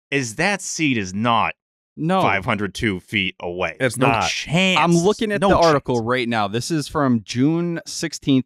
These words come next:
Speaker 2: nineteen forty-six. There was a guy, J A Bosher of Albany. That's
Speaker 1: Oh.
Speaker 2: where he was from. He got hit with the baseball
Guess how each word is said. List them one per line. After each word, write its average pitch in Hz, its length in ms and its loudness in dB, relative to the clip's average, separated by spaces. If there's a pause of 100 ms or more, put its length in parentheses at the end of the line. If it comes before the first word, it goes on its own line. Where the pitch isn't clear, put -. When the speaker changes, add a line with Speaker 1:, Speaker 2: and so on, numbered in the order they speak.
Speaker 2:
nineteen 131 580 0
forty-six. 123 760 -6
There 104 140 -4
was 104 120 -6
a 110 40 -4
guy, 113 280 2
J 127 240 -4
A 131 280 -2
Bosher 110 500 -2
of 90 160 -12
Albany. 104 480 0 (340)
That's 120 400 -2
Speaker 1:
Oh. 139 40 2
Speaker 2:
where 131 100 6
he - 20 6
was 120 100 2
from. 110 200 0
He 139 100 -6
got 147 220 0
hit 214 240 -4 (100)
with 180 160 -4
the 180 80 -2
baseball 123 680 -2